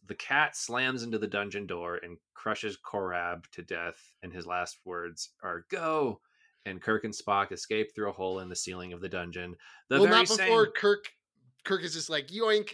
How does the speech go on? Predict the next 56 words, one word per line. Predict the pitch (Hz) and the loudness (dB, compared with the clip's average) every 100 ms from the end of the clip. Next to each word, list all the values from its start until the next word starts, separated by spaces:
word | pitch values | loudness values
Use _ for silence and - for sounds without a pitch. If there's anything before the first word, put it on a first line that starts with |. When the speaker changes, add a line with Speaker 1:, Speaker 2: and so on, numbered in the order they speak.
| - | -6
Speaker 2:
and | 143 | -4
he | 143 | -4
takes | 160 147 - | -4 -4 -4
his | 131 | -4
magic | 127 120 - | -4 -4 -8
w-, | 120 - | -14 -10
wand. | 120 113 107 107 _ _ - | -10 -8 -10 -16 _ _ -12
Speaker 1:
His | 92 | -8
Speaker 2:
"I'll, | |
Speaker 1:
stupid | - 98 151 | -4 -2 0
Speaker 2:
I'll | |
be | - | -2
Speaker 1:
wand. | 151 | -4
Speaker 2:
taking | 160 - | -4 -4
Speaker 1:
That's | 131 | -4
right. | 131 | -4
Speaker 2:
this." | 151 139 - - - | -2 -2 -4 -12 -14
<laughs> | - | -10
Yeah. | 147 147 - - | -8 -8 -10 -16
Speaker 1:
That's | 92 - | -14 -14
right. | 85 - | -16 -8
He | 98 | -4
looted | 98 95 90 85 - _ _ _ _ - _ _ _ - | -2 -2 -4 -6 -10 _ _ _ _ -20 _ _ _ -18
his | 85 | -14
wand. | 85 78 78 76 _ _ _ _ - | -12 -12 -14 -18 _ _ _ _ 0
Uh, | 90 87 85 - _ _ - _ | 2 2 0 -8 _ _ -20 _
and | 107 | -4
it's | - - | -2 -4
the | 101 | -6
same | - 139 143 | 0 0 0
hole | 127 113 | 0 -2
that | 110 | 0
they | 104 | -2
fell | 95 104 107 | -2 -4 -4
in | 104 | -6
at | 98 | -10
the | - | -10
start. | - - 110 92 90 | -6 2 6 6 2
And | 95 | -6
I | 92 | -2
guess | 107 104 | -2 0
with | 104 | -4
their | - 98 - - | -4 -4 -4 -4
infinite | 139 143 135 - | -4 -2 -2 -4
capacity | 113 123 110 - 104 95 | -2 0 -2 -2 -6 -6
for | - 95 92 85 - | -4 -2 -2 -6 -10
creating | 107 107 104 | -6 -4 -2
illusions, | 107 127 110 101 101 92 - - | -2 -2 -2 -6 -6 -10 -12 -6
um, | 98 92 85 | -4 -4 -6
Korab | - 104 98 98 95 | -4 -2 0 -2 -4
and | 90 | -8
Sylvia | - 87 87 85 | -8 -8 -8 -8
never | 87 90 95 | -8 -6 -6
repaired | 92 - 95 90 87 | -6 -8 -6 -6 -6
that | 87 - | -8 -2
hole | 117 104 | 0 2